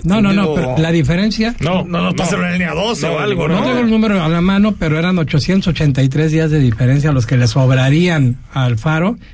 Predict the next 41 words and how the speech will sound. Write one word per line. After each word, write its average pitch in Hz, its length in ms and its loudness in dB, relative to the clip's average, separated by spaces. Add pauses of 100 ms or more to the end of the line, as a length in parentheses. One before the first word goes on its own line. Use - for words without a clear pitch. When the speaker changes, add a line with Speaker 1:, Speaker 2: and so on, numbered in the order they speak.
Speaker 1:
si 180 240 0
se 175 120 4
va 165 140 2
al 208 80 0
ritmo 196 320 4
de 175 80 0
la 139 140 2
dos 143 180 2
y 165 60 2
de 156 80 2
la 156 160 0
tres, 180 260 0
Speaker 2:
Lo 143 100 -2
que 147 80 -4
le 131 100 -2
Speaker 1:
que 110 40 -2
Speaker 2:
faltaría, 165 460 0
¿no? 208 80 2
Speaker 1:
implican 190 280 0
Speaker 2:
Dices. 117 500 -4 (100)
Speaker 1:
Le 135 100 2
sobra-, 135 420 0
o 135 80 2
sea, 135 140 0
le 127 120 0
faltaría 135 480 0
Speaker 2:
Le 196 80 0
faltarían 185 420 -2
ochocientos 208 340 -2
ochenta 175 240 -2
y 170 60 -2
tantos 180 180 -2
días 202 220 0
para, 127 520 -6
Speaker 1:
Pero 131 180 0
le 127 60 0
Speaker 2:
para 120 120 0
Speaker 1:
sobrarían 127 360 2
de 156 100 2
Speaker 2:
completar 165 80 0
la 208 40 0